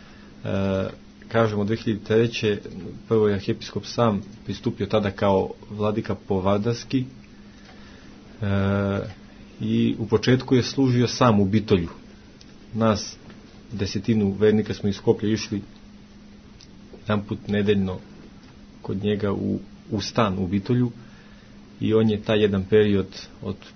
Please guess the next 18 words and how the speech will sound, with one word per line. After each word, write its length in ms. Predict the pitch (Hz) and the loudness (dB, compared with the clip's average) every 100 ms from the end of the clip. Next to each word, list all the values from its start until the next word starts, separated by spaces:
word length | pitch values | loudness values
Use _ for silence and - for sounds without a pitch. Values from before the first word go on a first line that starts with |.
| - | 0
pola 200 | 104 98 | 2 4
godine 280 | 104 101 | 4 4
bukvalno 400 | 92 101 - 104 | 0 -2 0 2
bio 220 | 98 101 92 | 2 2 -2
sam, 320 | - 98 82 85 92 | 0 0 0 -8 -6
bez 380 | 95 92 95 - | -4 -4 -10 -8
igde 300 | 98 98 95 | -6 -4 -4
ikoga. 460 | - 107 - 87 85 - - - - | -6 -6 -6 -6 -8 -14 -20 -20 -4
Kasnije, 580 | 117 117 - 127 107 98 - | 0 0 -2 -4 -2 -4 -4
taj 120 | 104 | -2
Božić 540 | 95 110 98 95 - - | 2 2 2 -6 -12 -14
sledeće 440 | - - 104 101 | -8 -2 -2 -2
godine, 520 | 95 104 104 101 98 92 - - - - - - - | 0 0 2 0 -2 -4 -12 -20 -20 -20 -20 -20 -6
pristupili 720 | 104 - 120 101 107 101 98 | -6 -4 -4 -2 -2 -2 -4
su 360 | - 104 98 92 - - - - - - - - - - | -8 -6 -4 -6 -12 -20 -20 -20 -20 -20 -20 -20 -10 4
pet 280 | 107 98 | 4 4
manastira, 640 | 98 101 98 - 101 92 | 0 0 0 -2 -4 -2
e, 20 | 85 | -4